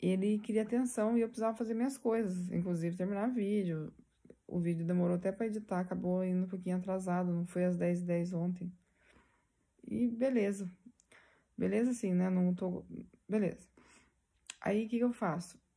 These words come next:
Tento dar atenção pra ele. Brinco, braço, vou correr atrás, faz ele dar risada, pega, brinca de pega-pega, vou pegar, cadê você? Ah, o ursinho, não sei o quê.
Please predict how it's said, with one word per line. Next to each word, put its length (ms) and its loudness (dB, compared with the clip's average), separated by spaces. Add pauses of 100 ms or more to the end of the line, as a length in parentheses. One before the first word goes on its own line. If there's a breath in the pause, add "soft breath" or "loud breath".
(300)
Tento 220 -2
dar 100 2
atenção 400 -2
pra 120 0
ele. 220 2
Brinco, 640 0
braço, 680 0 (100)
vou 180 -2
correr 260 0
atrás, 600 0
faz 220 0
ele 100 -2
dar 120 -2
risada, 760 0 (680)
pega, 340 0
brinca 240 0
de 80 -2
pega-pega, 640 2
vou 140 -6
pegar, 400 -2
cadê 180 -2
você? 560 -4 (800 loud breath)
Ah, 220 4
o 80 4
ursinho, 540 2
não 80 -2
sei 180 -2
o 20 -8
quê. 220 -2